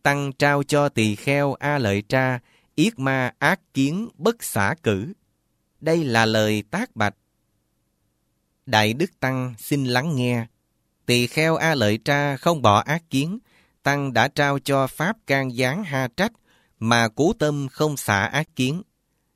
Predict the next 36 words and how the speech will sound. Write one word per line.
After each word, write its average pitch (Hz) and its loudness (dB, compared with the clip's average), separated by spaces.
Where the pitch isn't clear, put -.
Nay 135 0
Tăng 160 2
vì 113 2
tỳ 113 0
kheo 151 0
A 151 0
Lợi 101 2
Tra 131 0
tác 190 0
yết 220 -4
ma 135 0
bất 185 0
xả 101 0
ác 170 -2
kiến 202 -2
cử. 202 0
Các 233 0
trưởng 127 2
lão 143 2
nào 110 4
đồng 110 2
ý, 160 -4
nay 147 2
Tăng 143 0
trao 143 2
cho 147 2
tỳ 110 2
kheo 139 -2
A 143 -2
Lợi 104 0
Tra 131 0
yết 214 0
ma 139 0
bất 226 0
xả 101 2
ác 160 -2